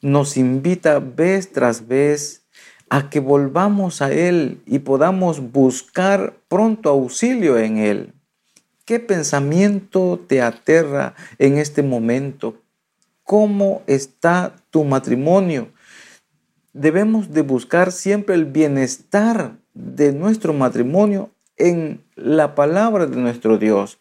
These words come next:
En el Señor encontramos bendiciones, ayuda, apoyo para nuestros problemas.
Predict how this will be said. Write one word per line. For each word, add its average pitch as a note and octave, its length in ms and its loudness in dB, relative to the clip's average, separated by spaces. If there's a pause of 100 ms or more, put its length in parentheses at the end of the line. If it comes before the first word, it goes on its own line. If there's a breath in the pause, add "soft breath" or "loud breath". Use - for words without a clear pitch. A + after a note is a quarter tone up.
(440 loud breath)
En G2+ 240 0
el G#2 120 -4
Señor C#3+ 560 0
encontramos C#3 920 -2
bendiciones, A#2 1040 -2 (140)
ayuda, B2 580 0
apoyo C3 880 -4 (340 loud breath)
para C#3 300 2
nuestros C3 500 -4
problemas. A2 760 0